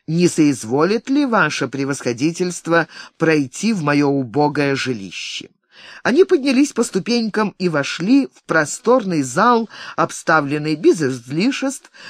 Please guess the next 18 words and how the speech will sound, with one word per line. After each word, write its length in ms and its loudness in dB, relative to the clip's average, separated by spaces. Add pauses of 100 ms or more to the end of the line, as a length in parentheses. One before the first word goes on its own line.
(140)
но 320 2
со 160 -2
вкусом. 680 -10 (680)
Когда 380 2
они 240 0
сели 320 2
в 80 -6
кресло 640 0 (220)
из 220 -2
резной 460 0
кости, 560 -2
управляющий 720 -2
подал 360 -2
чай 400 -2 (200)
с 120 -12
кантонскими 800 -4
засахаренными 800 -4
фруктами. 800 -6